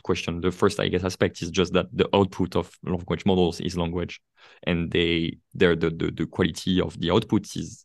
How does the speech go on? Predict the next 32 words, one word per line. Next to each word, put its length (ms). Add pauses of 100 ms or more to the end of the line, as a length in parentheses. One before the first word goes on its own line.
um, 260 (300)
like, 220
can 140
be 100
judged 300
by 220 (600)
pretty 140
much 180
everyone, 320 (240)
right? 180 (120)
And 260
I 120
think, 400 (500)
you 100
know, 100
co-, 100
judging 320
the 60
quality 400
of 140
the 80
output 280
of 160
a 80
reinforcement 540
learning 200
model 220
is 80
a 60
bit 180
more 80
complex 480